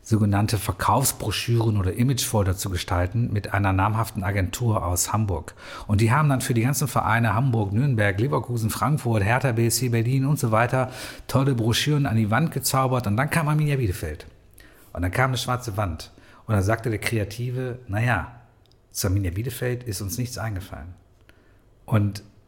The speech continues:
dann kam ich schon hier hin und hab gesagt, „Ey, den jungen Mann, dem zeigst du's mal.“ Ähm, als ich dann hier hinkam, hab ich etwas vorgefunden,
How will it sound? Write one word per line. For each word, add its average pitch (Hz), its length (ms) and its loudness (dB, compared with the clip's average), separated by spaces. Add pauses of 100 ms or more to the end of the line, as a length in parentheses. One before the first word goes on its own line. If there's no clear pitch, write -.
dann 101 180 0
kam 123 220 0
ich 131 100 -2
schon 113 160 -2
hier 95 140 2
hin 127 160 2
und 120 140 -4
hab 117 120 -4
gesagt, 107 320 -4 (260)
„Ey, - 140 -8
den 92 240 -4
jungen 127 240 2
Mann, 113 220 2
dem 101 120 -2
zeigst - 360 -2
du's - 120 -8
mal.“ 85 220 -4 (800)
Ähm, 92 540 2 (340)
als 110 140 4
ich 120 80 2
dann 127 140 2
hier 123 100 2
hinkam, 170 520 2 (540)
hab 123 160 4
ich 123 80 0
etwas 127 300 0
vorgefunden, 147 640 0